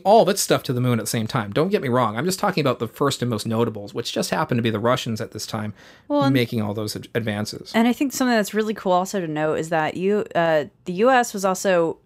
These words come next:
Speaker 2: thinking ahead. They're thinking long-term space exploration,
Speaker 1: Right.
Speaker 2: right? Because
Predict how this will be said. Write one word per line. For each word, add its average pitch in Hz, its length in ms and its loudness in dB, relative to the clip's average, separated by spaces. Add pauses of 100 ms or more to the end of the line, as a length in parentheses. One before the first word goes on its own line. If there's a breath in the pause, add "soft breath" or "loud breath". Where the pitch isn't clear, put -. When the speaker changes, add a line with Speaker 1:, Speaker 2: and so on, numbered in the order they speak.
Speaker 2:
thinking 165 640 -4 (280)
ahead. 151 520 -2
They're 196 140 2
thinking 165 420 -2
long-term 151 560 -4
space - 340 -8
exploration, - 540 -6
Speaker 1:
Right. 113 100 0
Speaker 2:
right? 156 260 -6 (420 soft breath)
Because 175 680 2